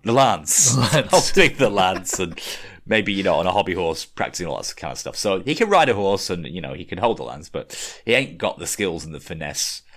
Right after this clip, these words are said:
Speaker 1: like what, you know, like what you wouldn't have if you tried to join a fencing class down the posh sports hall. So yeah, so, but he's brave, brave that he is, he jumps on there and, and,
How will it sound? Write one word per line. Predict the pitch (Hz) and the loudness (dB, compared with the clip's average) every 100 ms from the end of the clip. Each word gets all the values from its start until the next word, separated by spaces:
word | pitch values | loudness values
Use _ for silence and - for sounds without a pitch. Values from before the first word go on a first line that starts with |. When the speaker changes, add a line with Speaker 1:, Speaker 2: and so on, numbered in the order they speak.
| - - _ _ _ | -20 -20 _ _ _
Speaker 1:
like | - 95 85 | 0 0 0
what, | 92 85 82 - | -2 -2 -4 -6
you | 90 | -8
know, | 64 64 - - - _ - - - | -8 -14 -16 -20 -20 _ -20 -20 -6
like | 95 87 | -2 0
what | 101 87 | 0 0
you | 92 | -2
wouldn't | 92 73 | -2 -2
have | 87 | -2
if | 85 | -2
you | 87 | -8
tried | - 87 82 | -2 -2 -2
to | |
join | 82 85 | -4 -4
a | 82 | -4
fencing | 90 90 - 73 | -4 -4 -6 -6
class | - 64 60 - - - - _ - | -10 -10 -6 -8 -8 -12 -18 _ -8
down | 78 | -8
the | 76 | -8
posh | - 78 - - - | -10 -10 -8 -12 -16
sports | - 85 - | -10 -10 -10
hall. | - 65 - | -12 -14 -14
So | - 135 | -2 2
yeah, | 139 180 | 2 2
so, | 123 139 117 | 0 0 0
but | - 127 | 0 -2
he's | 131 | -2
brave, | 104 123 139 | 2 2 4
brave | 113 151 165 | 4 4 4
that | 139 | 4
he | 151 | 6
is, | 165 101 120 | 6 2 -2
he | 127 | 0
jumps | 131 127 - | 0 0 0
on | 117 110 | -2 -2
there | 67 80 | -4 -4
and, | 90 | -6
and, | - 95 | -8 -10